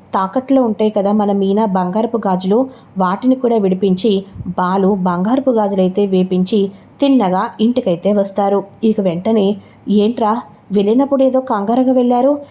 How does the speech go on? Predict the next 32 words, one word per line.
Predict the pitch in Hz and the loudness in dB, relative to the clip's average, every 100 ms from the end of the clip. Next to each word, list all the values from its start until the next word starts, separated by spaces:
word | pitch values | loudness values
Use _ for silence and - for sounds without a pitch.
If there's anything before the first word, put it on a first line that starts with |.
| - | -4
ఇప్పుడేంటి | 220 214 294 302 269 262 262 - - | -2 0 2 2 2 2 2 -2 0
మీ | 247 | 2
ముఖాలు | 240 185 247 262 | 2 0 0 2
వెలిగిపోతున్నాయి?" | 233 214 277 262 247 233 226 233 - - | 2 2 0 0 0 0 0 0 -4 -4
అని | 220 208 | 0 2
అనగానే, | 190 208 214 240 208 208 - - | 2 0 2 2 0 -2 -8 -4
"నా | 208 202 285 | 0 2 2
ముఖమే | 320 320 285 | 0 2 0
కాదు | 285 220 202 | 0 0 0
నాన్న, | 196 185 196 247 - - | 0 0 0 -2 -6 -2
నీ | 202 226 | 2 4
ముఖం | 277 262 247 | 4 2 0
కూడా | 233 233 | 0 0
వెలిగిపోతుంది. | 254 233 233 247 233 233 226 208 214 - - | 2 2 2 0 0 0 0 0 -2 -10 -4
ఒకసారి | 262 262 285 311 | -4 -2 0 2
అందరూ | 285 262 302 | 2 2 2
ఇలా | 294 | 2
బయటకు | 254 247 254 277 | 2 0 0 2
రండి, | 269 262 | 4 4
బయటకు | 226 226 254 | 2 0 0
రండి" | 247 226 233 240 - | 0 0 0 -2 -4
అని | 208 214 | -2 -2
చెప్పేసి | 190 196 202 220 208 - - | -2 -2 0 0 -2 -6 -2
ఇంటి | 240 262 339 | 2 2 2
ముందు | 311 262 | 4 4
ఉన్న | 240 214 214 | 4 2 0
కొత్త | 208 190 196 | -2 -4 -2
కారునైతే | 262 247 208 190 180 208 214 | -2 0 0 0 0 0 0
చూపిస్తారు. | 202 202 202 208 196 180 - - - 226 | 0 -2 -2 0 0 0 -4 -20 -4 -2
"చూసారా, | 240 240 190 208 294 - - - - | 0 0 0 0 -2 -6 -20 -20 -10
కొత్త | - 220 - 381 | -4 -4 -2 -4
కారు, | 370 220 214 | -2 0 0